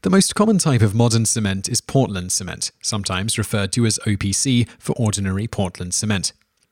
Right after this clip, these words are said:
This type of cement is typically made by grinding small, rock-like bits of sintered limestone and aluminosilicate minerals into a fine powder. Its fast drying times, combined with its higher compression strength compared to other cements,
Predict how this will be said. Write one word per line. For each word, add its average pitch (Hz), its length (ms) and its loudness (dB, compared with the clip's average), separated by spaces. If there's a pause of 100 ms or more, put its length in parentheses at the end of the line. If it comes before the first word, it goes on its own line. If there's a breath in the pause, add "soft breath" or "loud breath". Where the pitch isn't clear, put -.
(120)
This 180 160 6
type 202 260 2
of 135 120 4
cement 98 420 -2
is 110 140 -4
typically 190 400 2
made 87 360 -2
by 101 160 -4
grinding 113 520 2
small, 107 580 -2
rock-like 104 580 -2
bits 101 340 -2
of 123 100 -2
sintered 113 420 -2
limestone 113 800 0
and 190 340 -4
aluminosilicate 110 1040 2
minerals 120 580 2
into 139 220 -4
a 147 60 0
fine 92 340 -2
powder. 107 400 0 (320)
Its - 180 0
fast 107 320 -2
drying 101 300 0
times, 104 380 -2
combined 104 560 0
with 104 140 0
its - 160 -2
higher 104 280 -2
compression 101 540 -4
strength 113 460 -4
compared 107 320 0
to 107 140 2
other 101 140 0
cements, 131 500 0